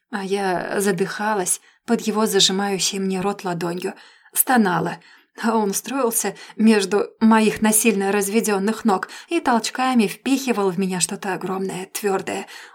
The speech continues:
острой болью отзывающееся в промежности и в животе.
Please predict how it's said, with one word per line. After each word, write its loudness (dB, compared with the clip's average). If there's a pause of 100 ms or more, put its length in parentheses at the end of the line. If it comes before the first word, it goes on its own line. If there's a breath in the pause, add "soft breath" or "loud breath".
острой 2
болью 2
отзывающееся 0
в -12
промежности 0 (380 soft breath)
и 6
в 0
животе. 2